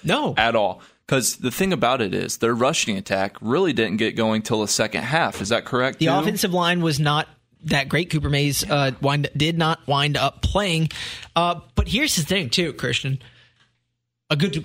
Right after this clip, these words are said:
Speaker 1: a good quarterback finds ways to win. Like, that's the thing. A good quarterback
Speaker 2: I agree.
Speaker 1: finds ways to win.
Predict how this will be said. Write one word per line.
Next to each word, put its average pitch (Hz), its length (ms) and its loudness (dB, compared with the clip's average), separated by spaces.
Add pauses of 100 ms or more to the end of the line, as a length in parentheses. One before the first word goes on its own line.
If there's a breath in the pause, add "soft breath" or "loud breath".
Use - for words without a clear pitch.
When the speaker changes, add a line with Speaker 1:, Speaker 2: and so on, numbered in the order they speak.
(100)
Speaker 1:
a 170 80 2
good 170 160 0
quarterback 147 460 0
finds 127 220 0
ways 120 200 -2
to - 80 -2
win. 62 180 -6 (800)
Like, 160 120 0
that's 190 220 0
the 160 80 0
thing. 143 160 0
A 123 60 0
good 160 240 0
quarterback 196 260 2
Speaker 2:
I 208 40 4
agree. 151 200 2
Speaker 1:
finds 160 240 0
ways 165 240 0
to - 100 -2
win. 151 240 0